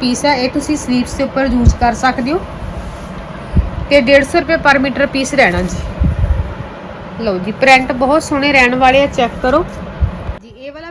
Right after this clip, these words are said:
ਪੀਸ ਚੈੱਕ ਕਰੋ ਜੀ, ਇਹ ਵੀ ਦੋ ਮੀਟਰ ਦਾ ਪੀਸ ਹੈ। ਲਓ, ਇਹ ਬਰਬਰੀ 'ਚ ਰਹਿਣਾ ਜੀ, ਬਹੁਤ ਹੀ ਪਿਆਰਾ ਜਿਹਾ ਲਾਈਨਾਂ ਵਾਲਾ ਪੀਸ ਹੈ। ਇਹ ਬਰਬਰੀ 'ਚ ਰਹੂਗਾ ਜੀ। ਸਟੱਫ ਚੈੱਕ ਕਰੋ, ਬਹੁਤ ਵਧੀਆ ਸਟੱਫ ਰਹੂਗਾ। ਡੇਢ ਸੌ ਰੁਪਏ per ਮੀਟਰ 'ਚ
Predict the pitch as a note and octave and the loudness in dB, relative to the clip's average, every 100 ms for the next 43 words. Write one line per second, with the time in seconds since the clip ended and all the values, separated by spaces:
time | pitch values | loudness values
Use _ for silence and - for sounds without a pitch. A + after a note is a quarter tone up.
0 | E4+ D#4+ - D4+ - D#4 D4+ E4 C#4+ C#4+ | -16 -18 -16 -18 -16 -18 -18 -18 -18 -18
1 | C4 D4 C#4 C#4 C4 D4 D4+ C4+ B3 D4 | -16 -16 -16 -20 -20 -20 -20 -20 -18 -18
2 | G4 _ _ B3 G3 _ _ _ - D#4+ | -20 _ _ -20 -20 _ _ _ -20 -18
3 | C#4+ C#4 A#3+ D4+ - D4 G#3+ G#3+ A3+ B3 | -14 -14 -14 -18 -16 -16 -16 -18 -20 -20
4 | C#4 E4 F4+ F#4+ D#4+ C4 B3+ A#3+ C4 B3 | -18 -18 -18 -18 -16 -14 -16 -18 -18 -18
5 | A3+ A#3 A#3+ B3 B3 A#3 G#3+ C#4 F4 _ | -18 -20 -20 -20 -20 -20 -20 -20 -20 _
6 | _ _ _ - B3+ C#4 C4 B3+ A3+ C#4 | _ _ _ -20 -18 -16 -16 -16 -20 -20
7 | D4 C4+ C#4+ D4+ E4 F4 - A#3+ - - | -18 -18 -16 -16 -16 -18 -18 -18 -20 -20
8 | C4 - C4+ C4 A3+ A3+ C#4+ C4 A#3 B3+ | -20 -20 -20 -20 -20 -20 -20 -20 -20 -20
9 | C4+ - A#3 B3 A3+ A3+ C4+ E4 _ _ | -20 -20 -20 -20 -20 -20 -20 -20 _ _
10 | _ _ _ _ _ _ - C#4+ B3+ D4+ | _ _ _ _ _ _ -20 -20 -14 -10
11 | D4 F4 F4+ F4 E4+ C#4 B3+ B3 - F#3+ | -10 -12 -16 -16 -14 -14 -14 -18 -20 -20
12 | _ | _